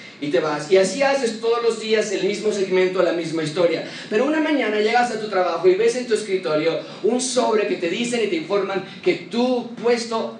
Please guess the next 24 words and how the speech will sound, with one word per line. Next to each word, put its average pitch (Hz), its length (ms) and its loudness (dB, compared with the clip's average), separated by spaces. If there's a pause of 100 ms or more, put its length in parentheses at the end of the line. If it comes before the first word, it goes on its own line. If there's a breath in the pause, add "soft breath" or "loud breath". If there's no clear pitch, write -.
te 170 100 2
van 185 140 0
a 190 40 -4
ascender 156 420 -2
de 139 80 -6
puesto. - 360 -8 (360 loud breath)
Y 135 80 -4
ahora 233 240 2
vas 226 180 0
a 196 60 -2
ser 190 240 -2
el 170 140 -2
contador 156 680 0 (200 loud breath)
de 165 120 4
la 160 140 -2
sucursal 175 960 -2
más 196 640 -2
grande 202 460 2
e 156 120 -2
importante 165 720 -2
de 135 120 0
Walmart 151 560 -2
en 127 180 0
México. 135 560 -4